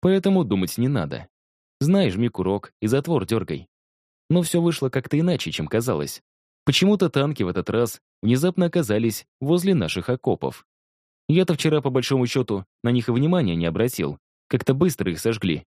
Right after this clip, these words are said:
А тут, пока стрелял и по сторонам смотрел, буквально в десятки метров от нашей линии появилась такая грабина на гусеницах.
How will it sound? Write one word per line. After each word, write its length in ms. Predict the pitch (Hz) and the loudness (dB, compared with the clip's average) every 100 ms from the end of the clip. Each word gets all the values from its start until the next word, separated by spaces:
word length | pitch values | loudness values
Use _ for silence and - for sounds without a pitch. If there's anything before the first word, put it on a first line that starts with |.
| - | -6
А 80 | 85 | -2
тут, 300 | 123 127 - _ _ _ _ | 0 -2 -6 _ _ _ _
пока 240 | 165 196 190 | 0 2 0
стрелял 500 | - 139 98 117 98 | 0 0 2 0 0
и 40 | |
по 100 | 90 | -4
сторонам 440 | - 87 82 101 107 | -4 -4 -2 -2 -2
смотрел, 540 | 101 90 92 82 82 _ _ - | -2 -2 -2 -2 -4 _ _ -2
буквально 380 | 110 180 202 | 2 2 2
в 60 | 185 | 0
десятки 400 | 170 185 175 156 | 0 -2 0 0
метров 380 | 139 151 147 104 | 0 0 0 -2
от 120 | 90 | -2
нашей 260 | 92 - 82 | -2 -2 -2
линии 500 | 101 120 95 85 - _ _ _ | 2 2 0 -4 -10 _ _ _
появилась 420 | 123 170 214 196 | 2 4 2 2
такая 440 | 180 170 160 139 123 | 0 -2 -2 -2 0
грабина 420 | 156 175 196 95 | 0 0 0 0
на 120 | 92 | 0
гусеницах. 680 | 135 127 85 78 - 71 | -2 -2 -4 -4 -6 -10